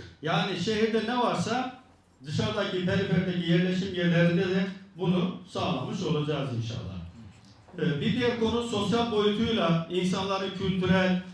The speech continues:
sosyal aktivitelerini sağlayacak projelerimiz var. Bunları inşallah, e, nasip olduğunda tek tek projelerimizi ayrıntısıyla anlatacağız.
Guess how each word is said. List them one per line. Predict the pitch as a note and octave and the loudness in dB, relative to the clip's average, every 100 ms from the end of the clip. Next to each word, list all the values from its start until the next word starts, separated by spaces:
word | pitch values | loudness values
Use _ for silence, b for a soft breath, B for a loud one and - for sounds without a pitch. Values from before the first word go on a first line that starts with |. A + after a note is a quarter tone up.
| - - | -20 -8
sosyal | F#3 F#3 F#3+ F#3 | -2 2 2 2
aktivitelerini | F#3 F#3 F#3 - F3+ F3+ F3 F3 | 0 -2 -2 0 0 0 0 -2
sağlayacak | F#3+ F#3+ F#3 D#3+ D#3+ E3 | -2 0 0 0 0 -2
projelerimiz | F3+ F3 E3+ E3 E3+ E3+ E3 B2 | 0 2 2 2 2 0 -2 -2
var. | C3 - B B - | -2 -4 B B -6
Bunları | G#3 A3 A3+ A3 G3+ | -2 0 2 0 -2
inşallah, | G3+ G3+ G3+ G3 G3 F#3 | -6 -6 -6 -6 -6 -6
e, | F3 F3 E3+ E3+ | -4 -2 -2 -2
nasip | F#3 F#3 - | -2 -2 -4
olduğunda | F#3+ F#3 F3 F3+ F3+ | -4 -4 -4 -2 -2
tek | G3 F#3 | -2 -2
tek | F3+ F#3 | -2 0
projelerimizi | G3 F3 F3 E3+ E3+ E3+ | 0 -2 -2 -2 -2 -4
ayrıntısıyla | E3 E3+ E3+ F3+ - G3 F3 E3+ E3 - B B | -4 -4 -4 -8 -8 -8 -4 -2 -2 -4 B B
anlatacağız. | E3+ F3+ F3+ F3 E3+ D#3+ D#3+ - | -4 0 0 0 0 0 -2 -4